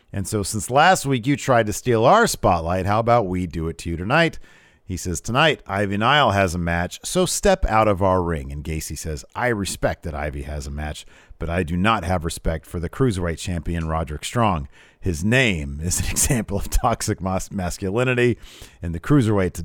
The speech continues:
title is an example of weight shaming. It triggers those of a certain body type. The Cruiserweight title is meant to, or the division is meant to divide." And Strong says, "Anybody that knows me understands I fear no man.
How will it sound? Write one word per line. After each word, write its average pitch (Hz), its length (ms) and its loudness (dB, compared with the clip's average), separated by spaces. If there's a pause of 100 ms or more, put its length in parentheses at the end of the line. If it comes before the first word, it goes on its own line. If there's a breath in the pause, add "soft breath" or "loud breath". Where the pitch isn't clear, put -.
title 90 380 -2
is 87 100 -4
an 92 60 -2
example 98 500 0
of 82 100 -4
weight 120 280 2
shaming. 85 480 -4 (280 loud breath)
It 104 160 -2
triggers 117 500 2
those 113 360 4
of 98 80 -2
a 95 60 -2
certain 98 320 0
body 123 300 4
type. 78 340 -4 (520 soft breath)
The 87 120 -10
Cruiserweight 117 580 2
title 95 440 0
is 82 140 -4
meant 90 360 -4 (260 soft breath)
to, 104 180 -6
or 95 120 -2
the 87 100 -4
division 101 540 2
is 85 120 -4
meant 113 340 0
to 104 140 -6
divide." 78 600 -8 (400 soft breath)
And 78 120 -8
Strong 95 360 -4
says, 85 180 -6
"Anybody 139 440 4
that 123 140 2
knows 107 280 4
me 104 120 2
understands 95 540 -2
I 120 160 8
fear 170 300 4
no 185 160 6
man. 190 300 4